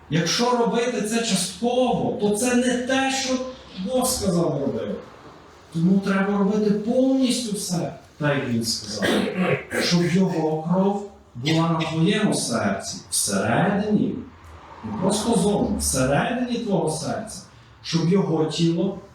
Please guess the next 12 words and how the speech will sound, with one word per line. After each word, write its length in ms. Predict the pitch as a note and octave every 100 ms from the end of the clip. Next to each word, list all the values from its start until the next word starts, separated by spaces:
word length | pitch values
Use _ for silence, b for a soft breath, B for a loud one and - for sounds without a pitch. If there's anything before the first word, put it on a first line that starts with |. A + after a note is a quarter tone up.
| G#2
було 200 | D3 D3
в 120 | C#3+
твоєму 840 | - - B2+ - D#3 A3 A#3 F#3+ F3
тілі. 340 | - G#2 G2 F#2+ - - - - - - - - - -
І 120 | C3+
тоді 720 | C3 A#2 A2+ A2+ A2+ - - - -
ніякий 600 | D3 C3+ A#2 A2+ C3 -
ангел 280 | A#2 A#2 B2+
смерті 580 | - - A2 A2 A2 C3
тобі 260 | B2+ A2+
не 160 | A#2 A#2
зашкодить. 580 | - - - E3 -